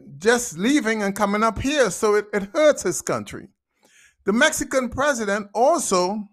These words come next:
had words for Joe Biden. He called him the migrant president. It wasn't a compliment,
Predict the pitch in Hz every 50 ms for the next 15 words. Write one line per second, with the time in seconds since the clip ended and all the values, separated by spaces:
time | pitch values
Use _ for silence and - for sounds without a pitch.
0 | _ _ _ - 226 233 226 196 190 208 220 226 208 214 - - 208 208 202 196
1 | 180 147 139 185 196 190 208 269 302 277 180 143 170 208 196 - 226 208 202 208
2 | 220 214 220 - - _ _ _ - 208 220 226 269 330 359 349 - - 175 165
3 | - - 170 143 117 127 143 143 156 170 202 214 214 269 311 311 302 359 311 180
4 | - - - 240 269 277 226 170 135 127 123 175 302 - _ -